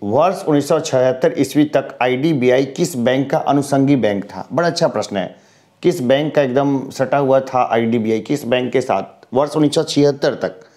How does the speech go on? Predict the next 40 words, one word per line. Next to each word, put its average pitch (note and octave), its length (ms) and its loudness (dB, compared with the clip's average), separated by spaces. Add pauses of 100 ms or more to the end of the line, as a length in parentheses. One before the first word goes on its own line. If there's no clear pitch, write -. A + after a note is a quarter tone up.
(440)
किस D#3 200 2
बैंक D#3 220 2
के D3 80 0
साथ C#3+ 180 0
सटा C3 260 -2
हुआ G#2 240 0
था? F#2 200 -4 (800)
ठीक D3 140 0
है, C#3+ 100 0
आईडीबीआई B2+ 580 0 (260)
किसके E3 240 2
साथ F3 160 0
सटा D3 220 0
हुआ D3 200 2
था? D3 120 0
याद C3 340 2
करिए, C#3 280 2
याद A#2+ 240 2
करिए C3 280 4
यार, B2+ 140 2
कोई C3 200 2
बैंक A#2 280 0
तो C3+ 60 2
याद C3 280 2
नहीं D3 140 0
आ C#3 60 2
रहा। C#3 220 -2 (440)
आरबीआई D3 480 2
का, G2+ 180 -2 (340)
आरबीआई C#3 400 2
के G#2 120 -6
साथ G2 220 -4
था - 280 -12
सीधा। A2+ 340 0 (640)
किसके C3+ 240 0
साथ D#3 180 0
था? A2+ 280 -2
आरबीआई A#2 440 2
के G2+ 120 -6
साथ। F2+ 340 -4